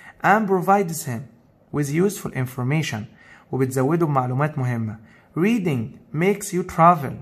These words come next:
بتخليك تسافر to different places، لأماكن مختلفة،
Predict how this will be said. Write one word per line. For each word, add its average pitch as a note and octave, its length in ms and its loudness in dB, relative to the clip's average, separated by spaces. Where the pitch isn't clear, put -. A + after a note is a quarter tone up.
بتخليك C#3 380 -2
تسافر E3 580 -4
to D#3 60 0
different E3+ 480 2
places، E3 400 -2
لأماكن D3 420 0
مختلفة، C#3+ 600 -2